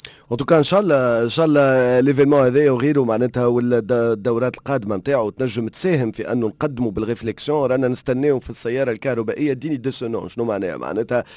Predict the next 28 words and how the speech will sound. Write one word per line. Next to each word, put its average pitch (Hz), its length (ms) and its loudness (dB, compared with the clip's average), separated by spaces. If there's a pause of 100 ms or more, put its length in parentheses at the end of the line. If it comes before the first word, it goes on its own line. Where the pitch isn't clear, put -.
(180)
باللي 156 200 -2
زافونتاج 120 600 -2
اللي 98 140 -6
يمشيو 98 240 -6
معاه 104 260 -4
كيما 113 240 -8
نشوفوا 107 340 -8
تشجيعات 107 540 -4
كاريمون 101 420 -6
في 101 120 -12
دول 95 300 -4
اخرى، 180 280 -6 (420)
وايضا 143 960 -2
خاطر - 220 -8
فما 120 200 -4
جديده 95 300 -4
ابارامون 92 320 -4
في - 100 -20
قانون 104 200 -4
الماليه 101 320 -2
الجاي، 113 320 -4
تو 95 140 -6
نستناو 92 400 -8
في - 100 -12
مشروع 101 280 -2
قانون 92 260 -6
الماليه 92 300 -4
الجاي، 175 280 -4